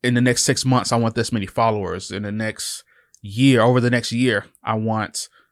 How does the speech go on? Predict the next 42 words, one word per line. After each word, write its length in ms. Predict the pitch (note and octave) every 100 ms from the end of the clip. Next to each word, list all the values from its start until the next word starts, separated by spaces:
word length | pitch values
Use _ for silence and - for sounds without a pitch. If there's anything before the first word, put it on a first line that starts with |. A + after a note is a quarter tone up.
| _ _ -
to 100 | B2
make 200 | A#2 A2
sure 200 | B2+ A#2
that 140 | G#2+
I'm, 340 | G#2 G2+ G2+ - _ -
you 80 | B2+
know, 100 | G#2+
my 200 | A2+ A2
engagement 480 | A2 A#2 A2+ A2
increases 520 | G#2 - C3 A2+ G#2+ G2+
by 360 | G2+ F#2 F2+ - _
twenty 240 | - B2+ A2
percent. 460 | G#2 - G#2+ F#2+ - _ - - _ -
Uh, 280 | G#2+ - - - _ - A#2
next 380 | C3+ C3+ B2+ B2
month, 280 | C3 B2+ A#2
I 100 | A2+
wanna 180 | A2+
add, 460 | A2 A2+ A2+ G#2+ - _ _ _
you 80 | C3
know, 140 | G2+
thirty-five 600 | G2 C3 A2+ A2 A2+ G#2+
likes 440 | G#2 G#2+ G#2+ - - -
to 300 | G2+ F#2+ A#2+ _ _ _ _ -
every 180 | A#2+ A2
one 100 | G#2+
of 80 | G#2
my 80 |
posts. 520 | - - E2+ - - - _ _ _ -
That 140 | A2+
type 200 | - E2
of, 80 | -
you 60 | A#2+
know, 140 | A2
to 160 | - C3
my, 100 | A#2
or, 220 | B2+ B2
you 100 | B2+
know, 80 | C3
I 40 |
want 240 | B2+ B2+ -
to, 340 | B2+ A2+ A#2